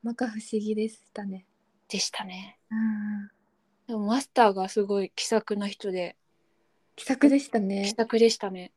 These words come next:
Speaker 1: うん。
Speaker 2: 私がそのシンガーソングライターの人好きなんだって言ったら、すごい音楽かけてくれて。
Speaker 1: うんうん。
Speaker 2: 結構爆音でしたよね。
Speaker 1: そう、でかかったですよね、あれ。
Speaker 2: そうなんです。
Speaker 1: <laughs> 私はびっくりしました、あれは。
Speaker 2: <laughs>
Speaker 1: 話しづらって思います。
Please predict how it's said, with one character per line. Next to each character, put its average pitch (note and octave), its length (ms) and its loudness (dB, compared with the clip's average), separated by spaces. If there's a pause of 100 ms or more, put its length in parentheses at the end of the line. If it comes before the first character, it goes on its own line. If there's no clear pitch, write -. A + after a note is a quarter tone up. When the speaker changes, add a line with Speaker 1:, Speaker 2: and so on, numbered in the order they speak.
Speaker 1:
う A3 40 -2
ん。 G#3+ 180 -6 (400)
Speaker 2:
私 A3 240 0
が G#3+ 80 2
そ G#3+ 160 -6
の G#3 60 -4
シ A3 180 -2
ン G#3+ 40 2
ガ G#3+ 80 6
ー - 20 2
ソ A3+ 140 0
ン A3 40 2
グ A3+ 80 6
ラ A3+ 100 6
イ A3 80 4
タ G3+ 100 -8
ー - 40 -8
の F#3+ 60 -6
人 G3 160 -8
好 F#3 60 -8
き - 220 -2
な G3 140 -2
ん F#3 80 -4
だ F3+ 140 -4
っ F3 40 -8
て - 160 -14
言 E3+ 40 -10
っ - 100 -20
た F#3+ 100 -4
ら、 F3 240 -4 (400)
す - 140 -4
ご G3+ 180 2
い F3 160 -2 (540)
音 A3+ 140 4
楽 G#3 140 4
か - 120 -8
け G#3 120 4
て G3 100 -6
く - 120 -4
れ F3 120 -6
て。 E3 280 -4 (160)
Speaker 1:
う D4 100 6
ん C#4+ 400 4
う - 40 -2
ん。 A#3+ 60 -8 (480)
Speaker 2:
結 D#4+ 140 0
構 G#3+ 100 0
爆 G#3 280 6
音 G#3 140 6
で A3 80 8
し - 80 0
た F#3+ 100 -4
よ E3 80 -4
ね。 - 220 -10 (120)
Speaker 1:
そ E4 140 8
う、 D4+ 80 8
で C#4 120 8
か G4 120 6
か A#4+ 160 8
っ - 20 -20
た F4+ 120 2
で D#4+ 80 4
す D4+ 120 0
よ B3 120 4
ね、 A#3 100 2
あ A3 100 0
れ。 A3 240 2 (280)
Speaker 2:
そ D#4+ 80 10
う D4 40 12
な C4+ 120 12
ん - 20 12
で A#3 160 12
す。 E4+ 80 2
Speaker 1:
<laughs> A3 160 8
私 D#4+ 240 6
は F4+ 140 6
び D#4+ 120 2
っ - 40 -12
く - 180 2
り E4+ 80 6
し F4+ 120 -4
ま D4 140 2
し D4 120 -16
た、 B3+ 80 -4
あ - 80 -4
れ A#3+ 160 4
は。 C4+ 180 -2
Speaker 2:
<laughs> - 1300 -4
Speaker 1:
話 D#4 380 4
し F#4 80 8
づ E4+ 200 4
ら F4 180 8
っ F4 120 -2
て - 120 0
思 C4 280 -2
い C#4 100 2
ま F4+ 120 6
す。 - 40 -6